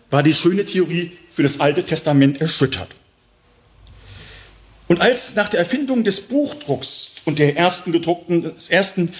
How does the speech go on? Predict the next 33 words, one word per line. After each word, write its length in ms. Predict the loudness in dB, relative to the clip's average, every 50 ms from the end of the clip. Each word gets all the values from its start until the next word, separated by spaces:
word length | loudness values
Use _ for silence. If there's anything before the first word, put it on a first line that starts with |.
| -20 -14 _
gedruckten 380 | -2 0 0 0 0 0 0 2
Neuen 240 | 2 2 2 0 0
Testaments 600 | -2 -2 0 0 0 2 4 2 2 2 0 -2
durch 200 | -4 -4 -2 -4
Erasmus 460 | -2 -2 -2 0 0 0 0 0 0
von 100 | -2 -2
Rotterdam 580 | -2 -2 -2 -2 -2 0 2 2 2 2 0 -2 -8 -18 -20 -20 _ _ -20 -20 -20 -20 -16 -10
viele 340 | -2 0 4 4 4 4
weitere 340 | 4 0 -2 -2 -2 -4 -6
Ausgaben 560 | -4 -2 -2 -2 -2 0 0 0 2 2 2
des 180 | 0 0 0 0
Textes 400 | 0 0 0 -2 -4 -4 -4 -4
folgten, 600 | -4 0 2 4 4 2 0 -2 0 0 0 -2 -6 -14 -20 -20 -12 -6
die 100 | -4 -4
zeigten, 680 | -2 0 2 4 4 2 0 0 2 2 2 2 -2 -8 _ _ _ _ _ _
dass 140 | -2 0 2
der 120 | 2 0 2
Text 440 | 2 0 0 -2 -6 -14 -10 -8
des 120 | -6 -2 0
Neuen 220 | 2 2 2 2
Testaments 600 | 0 -2 -2 0 0 2 2 2 2 2 0 -2
auf 180 | -4 -6 -4 -4
Griechisch 400 | -4 -2 0 2 2 0 0 -4 -16 -20 -20 -18 -8
keineswegs 840 | -4 0 2 2 4 2 2 0 -2 0 0 0 0 0 -4 -10 -10 -12 -18 -20 -6
so 200 | -2 0 0 2
einheitlich 560 | 2 2 4 4 4 2 2 0 -2 -4 -4
überliefert 520 | -2 -2 0 0 0 -2 -2 -2 -2 -2 0
worden 300 | 2 2 2 2 0 0
war, 180 | 0 0 2
wie 80 | 4 4
man 180 | 4 4 2 0
gedacht 380 | 0 0 0 0 0 -2 -6
hatte, 260 | -4 -2 0 0 0